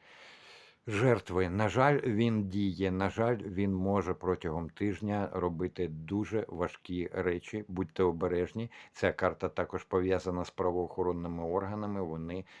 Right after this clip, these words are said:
можуть просто стати справжніми звірми, які не будуть розуміти людської мови. По-, попереджаю всіх вас, що тиждень може бути досить складний, бо така карта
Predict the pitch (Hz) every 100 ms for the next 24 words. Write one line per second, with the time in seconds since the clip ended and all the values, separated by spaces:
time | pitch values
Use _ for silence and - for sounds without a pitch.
0 | - 92 98 95 95 107 - 92 82 -
1 | 90 - - 85 92 85 - - 87 87
2 | 87 85 85 87 76 82 82 82 87 123
3 | - - - - - 98 - - 107 127
4 | 104 101 80 95 107 - 101 92 85 82
5 | 87 95 - - 78 92 - - 92 90
6 | 90 - 95 92 85 82 - - - -
7 | _ _ - 104 _ _ - 104 107 101
8 | 85 98 135 151 120 - 95 87 92 107
9 | 135 - - - - 95 92 92 87 -
10 | - - 117 110 90 104 95 101 90 87
11 | 78 85 87 80 104 92 - 76 - 92
12 | 90 92 107 143 156 - - 95 95 95
13 | 95 - - 101 - 135